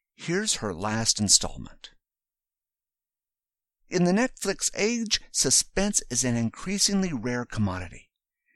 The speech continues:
If we're intrigued by an hour of House of Cards, we need not delay gratification.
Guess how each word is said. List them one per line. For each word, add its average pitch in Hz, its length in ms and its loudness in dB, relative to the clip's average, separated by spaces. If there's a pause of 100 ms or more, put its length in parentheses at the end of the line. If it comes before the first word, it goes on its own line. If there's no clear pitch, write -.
(200)
If 143 220 -4
we're 240 220 0
intrigued 151 560 0
by 101 180 0
an 92 200 -2
hour 127 440 0
of 90 300 -4
House 113 240 0
of - 100 -6
Cards, 101 500 0 (300)
we 160 180 0
need 208 240 2
not 135 280 0
delay 170 300 -2
gratification. 160 760 0